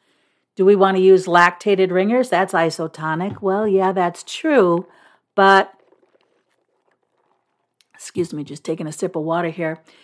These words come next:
If we're using lactated ringers, keep in mind that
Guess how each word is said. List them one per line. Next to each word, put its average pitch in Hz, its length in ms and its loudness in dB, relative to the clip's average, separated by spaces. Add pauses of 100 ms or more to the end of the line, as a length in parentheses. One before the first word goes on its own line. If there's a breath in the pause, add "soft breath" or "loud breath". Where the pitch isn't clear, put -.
(140 soft breath)
If 196 180 -8
we're 208 120 2
using 240 560 -2
lactated 180 800 -2
ringers, 220 380 -4
keep 240 220 -8
in 185 160 -4
mind 208 400 -2
that 170 400 0